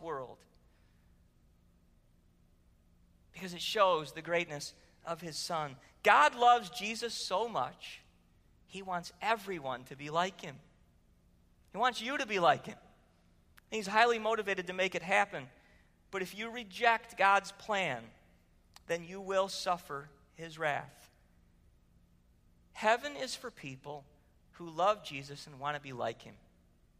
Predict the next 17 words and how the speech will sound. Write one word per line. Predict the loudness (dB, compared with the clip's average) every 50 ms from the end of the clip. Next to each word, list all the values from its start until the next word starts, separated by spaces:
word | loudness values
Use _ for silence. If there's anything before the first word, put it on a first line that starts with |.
| _ _ _ _ _
So | -18 -18 -16
be | -10 -6 -2 0
honest | 2 2 2 0 -2 -6 -12 -14 -16 -16
today | -14 -10 -8 -8 -8 -8 -8
in | -10 -12
the | -12 -14
room. | -14 -16 -18 -18 -20 -20 _ _ _ _ _ _ _ _ _ _ _ _ _ _ _ _ _ _ _ _ _ _ _ _ _ _ _ _ _ _ _ _ _ _
Do | -14 -12
you | -12 -10 -10 -10 -6 0
love | 4 4 4 4 2
Jesus | -4 -12 -12 -12 -12 -12 -14 -14 -16
and | -12 -10
want | -8 -8 -8 -8 -12
to | -16
be | -16 -12 -6
like | -6 -6 -6 -6 -10 -16
him? | -20